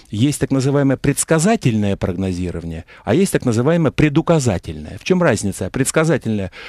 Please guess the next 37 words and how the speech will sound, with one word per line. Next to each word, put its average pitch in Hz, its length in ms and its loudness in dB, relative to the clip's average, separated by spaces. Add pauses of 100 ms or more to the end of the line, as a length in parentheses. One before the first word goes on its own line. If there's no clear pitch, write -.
Я 202 80 6
просто 202 240 2
рассказал, 190 380 4
чё 175 140 0
может 127 280 2
быть. - 300 -12 (400)
А 120 100 4
предуказательное, 143 840 2 (220)
э, 120 220 2
это 139 200 2
как 143 180 0
бы 123 100 -4
прогнозирование, 131 540 2
где 139 180 2
я 139 140 2
тебе 139 180 0
говорю, 123 120 0
что - 160 -2
тебе 160 220 0
сейчас 185 420 2
сделать 120 480 2
надо. 90 340 -2 (200)
Так 131 160 0
вот, 143 140 2
русская 196 340 2
ментальность — 104 580 -2
это 104 120 -2
первое, 113 420 2 (180)
первый 104 340 2
вариант. 104 400 -2 (300)
То 151 80 4
есть 131 120 0
мы 135 160 4
готовы 170 420 4
рассказать, 143 680 0 (260)
чё 147 160 4
будет. 110 440 0